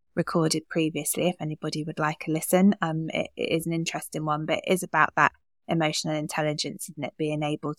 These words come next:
to kind of judge when's the right time, how, you know, how to handle these situations, being aware, being empathetic,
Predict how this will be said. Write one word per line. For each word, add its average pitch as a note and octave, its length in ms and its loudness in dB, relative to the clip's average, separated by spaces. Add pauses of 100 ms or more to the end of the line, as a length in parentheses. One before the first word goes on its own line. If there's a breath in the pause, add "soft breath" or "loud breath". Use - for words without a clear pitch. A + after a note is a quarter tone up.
to D3+ 240 -2 (380)
kind D#3 240 0
of D#3+ 120 0 (220)
judge - 400 4 (360)
when's D#3 320 0 (180)
the D#3 80 -2
right D3 240 2
time, F3+ 520 4
how, E3+ 320 2
you E3+ 100 -4
know, D#3 120 2
how D#3+ 280 0
to F3 100 -8
handle D#3+ 360 -6
these D#3+ 220 -10
situations, D#3 880 -2
being D#3 240 0
aware, D3+ 540 0
being D3+ 240 0
empathetic, - 800 -2